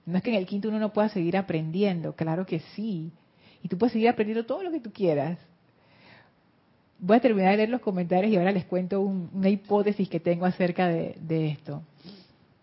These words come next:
Yari dice, desde Panamá, dice, "A mí me llegó lo de las vestiduras de mendigo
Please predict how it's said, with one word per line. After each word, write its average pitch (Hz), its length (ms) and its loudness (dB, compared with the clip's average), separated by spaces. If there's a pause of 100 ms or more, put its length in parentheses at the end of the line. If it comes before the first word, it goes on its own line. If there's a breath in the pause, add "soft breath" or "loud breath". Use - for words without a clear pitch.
(580)
Yari 175 460 4
dice, 160 720 -4 (520)
desde - 200 -10
Panamá, 160 680 -8 (1800 loud breath)
dice, 202 420 2 (220 loud breath)
"A 208 120 8
mí 262 140 4
me 349 180 2
llegó 220 600 4
lo 208 220 2
de 196 120 4
las 185 180 2
vestiduras 190 680 2
de 185 100 2
mendigo 165 800 -2